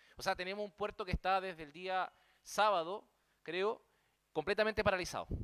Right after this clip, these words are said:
Eh, y este sería, por tanto, el quinto día de paralización del puerto de Valparaíso. ¿Cuáles son,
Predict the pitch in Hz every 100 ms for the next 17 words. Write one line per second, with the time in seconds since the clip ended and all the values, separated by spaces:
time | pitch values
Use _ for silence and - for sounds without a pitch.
0 | - - _ _ - 143 135 135 151 175
1 | 190 180 175 196 180 - 190 196 202 196
2 | 175 - 196 208 208 208 214 208 196 180
3 | 175 160 214 233 - - - - - -
4 | 180 170 - 117 - - _ _ _ _
5 | _ _ _ _ - _ - _ _ _
6 | _ _ _ _ - 202 233 - 254 262
7 | 247